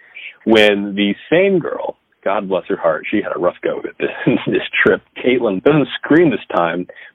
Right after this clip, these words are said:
but you just hear her exclaim very loudly from her car, "Guys,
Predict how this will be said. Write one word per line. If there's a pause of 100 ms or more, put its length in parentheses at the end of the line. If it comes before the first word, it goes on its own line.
but
you
just
hear
her
exclaim
very
loudly
from
her
car, (100)
"Guys,